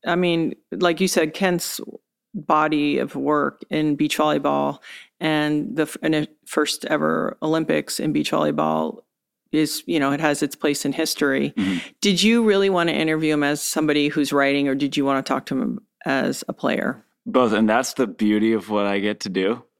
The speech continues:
Speaker 2: And that when I
Speaker 1: Mm-hmm.
Speaker 2: write about volleyball, I'm also stealing people's best tricks. And that's why I love doing the podcast with Tri, 'cause we get to talk to all these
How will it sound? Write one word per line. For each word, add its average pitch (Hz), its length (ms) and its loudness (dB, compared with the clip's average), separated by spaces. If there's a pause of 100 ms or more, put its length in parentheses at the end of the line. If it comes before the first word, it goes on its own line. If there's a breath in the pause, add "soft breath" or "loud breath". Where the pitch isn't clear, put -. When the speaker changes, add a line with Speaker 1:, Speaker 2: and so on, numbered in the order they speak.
Speaker 2:
And 156 200 4
that 151 160 4
when - 100 4
I 101 80 4
Speaker 1:
Mm-hmm. 98 120 2
Speaker 2:
write 101 200 4
about 98 300 0
volleyball, 98 340 0
I'm 95 100 0
also 90 480 -2 (300)
stealing 95 540 -2
people's 95 440 -2
best - 480 -4 (160)
tricks. 107 340 2
And 107 120 2
that's 104 260 0
why 107 180 4
I - 20 2
love 95 200 0
doing 98 160 0
the 98 60 0
podcast 95 560 -2
with 87 120 -8
Tri, 101 340 0
'cause - 120 -8
we - 80 -6
get 95 140 -2
to - 80 -20
talk 90 220 -4
to 95 100 -4
all 92 160 0
these 80 260 -4